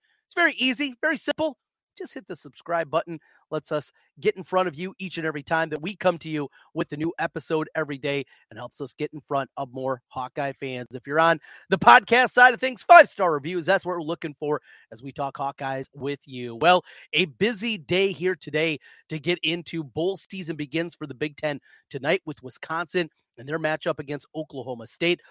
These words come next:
Looking forward to that one. We're gonna give you our best bets coming up here for the Big Ten slate as things will get started and go over the next couple of days. Of course, leading into a big day Saturday, not only Iowa getting things started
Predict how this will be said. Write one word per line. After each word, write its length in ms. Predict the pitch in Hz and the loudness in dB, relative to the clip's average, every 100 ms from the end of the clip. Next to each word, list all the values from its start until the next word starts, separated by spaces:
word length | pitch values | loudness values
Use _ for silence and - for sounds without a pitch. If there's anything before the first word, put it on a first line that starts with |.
| - - | -20 -10
Looking 240 | 151 147 | -8 -8
forward 240 | - 147 143 | -6 -6 -4
to 60 | |
that 200 | 131 151 | -2 -2
one. 220 | 151 147 165 | 0 -4 -4
We're 100 | 285 | -2
gonna 160 | 349 | -2
give 160 | 262 247 | -2 4
you 100 | 240 | 6
our 80 | 165 | 6
best 360 | 180 185 - | 4 0 0
bets 300 | 160 160 - - - - | 0 0 0 -16 -20 -4
coming 220 | 175 180 | 0 2
up 120 | 165 | 2
here 200 | 175 170 | 2 -2
for 240 | - 175 151 | -2 -2 -2
the 60 | |
Big 200 | 135 160 | -4 -6
Ten 220 | - 147 | -4 -6
slate 380 | 143 156 165 165 - - - | -8 -2 0 0 -4 -20 -16
as 140 | 123 | -12
things 200 | - 170 | -8 -6
will 100 | 151 | -6
get 180 | 147 - | -8 -10
started 420 | - - 160 160 - - - | -8 -2 0 0 -6 -16 -18
and 140 | 139 | -8
go 160 | 147 160 - | -4 -4 -4
over 180 | 175 160 | -6 -4
the 80 | |
next 280 | 151 160 - | -4 -4 -4
couple 320 | - 170 151 | -6 -4 -4
of 80 | 147 | -6
days. 240 | 151 160 147 | -4 -4 -6
Of 60 | |
course, 200 | 156 147 | -10 -8
leading 280 | 147 156 151 | -8 -6 -6
into 360 | 147 - 165 151 - - _ | -8 -4 -4 -6 -12 -20 _
a 40 | 127 | -12
big 220 | 156 139 | -10 -6
day 140 | 160 | -6
Saturday, 580 | 139 - 180 175 165 175 | -6 0 2 4 2 2
not 220 | 139 156 | 0 -2
only 200 | 156 160 - | -2 -4 0
Iowa 340 | 170 190 175 | 4 6 4
getting 260 | 156 185 160 | -2 -4 -4
things 220 | 170 165 | -8 -8
started 380 | - 175 175 | -2 2 2